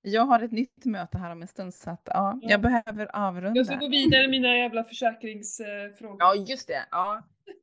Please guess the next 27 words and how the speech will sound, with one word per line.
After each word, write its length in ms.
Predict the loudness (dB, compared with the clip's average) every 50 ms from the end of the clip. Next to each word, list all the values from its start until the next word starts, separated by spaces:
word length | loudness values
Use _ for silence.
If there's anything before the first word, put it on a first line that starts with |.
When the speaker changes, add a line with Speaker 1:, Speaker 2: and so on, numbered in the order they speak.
| _ _
Speaker 1:
Stort 420 | -20 -16 -12 -10 -10 -10 -10 -6 -4
lycka 300 | -2 -2 -2 -2 -4 -2
till. 160 | 0 0 0
Speaker 2:
Och 60 | 2
Speaker 1:
Och 80 | 2 4
så 60 | 4
Speaker 2:
planera 200 | 6 6 8 8 8
Speaker 1:
hoppas 180 | 6 4 2
vi 100 | -2 -2 0
Speaker 2:
skola 160 | 4 4 4
Speaker 1:
att 100 | 2 2
Speaker 2:
så 80 | 0 0
Speaker 1:
någon 180 | 0 0 0
lyssnare 600 | 0 -4 -4 -6 -10 -12 -8 -2 0 2 4 6 6
hör 260 | 4 4 4 4 4
av 180 | 4 4 2
sig 200 | -2 -6 -14 -16
som 220 | -16 -16 -18 -14 -8
säger, 420 | -6 -4 -4 -2 -2 -4 -4 -4
så 140 | -8 -10 -6
här 160 | -4 -4 -4
gjorde 280 | -4 -6 -10 -8 -8 -8
jag. 300 | -8 -8 -10 -12 -12 -6 -2
<laughs> 600 | -2 -2 -4 _ _ _ _ _ _ -8 -6 -4
Speaker 2:
Ja, 360 | -2 0 0 2 0 0 -4 -6 _ _ _ _ _ _ -18
precis. 520 | -16 -14 -12 -12 -12 -14 -16 -20 _ _ _ _ _
Mm. 320 | -16 -14 -12 -12 -12 -14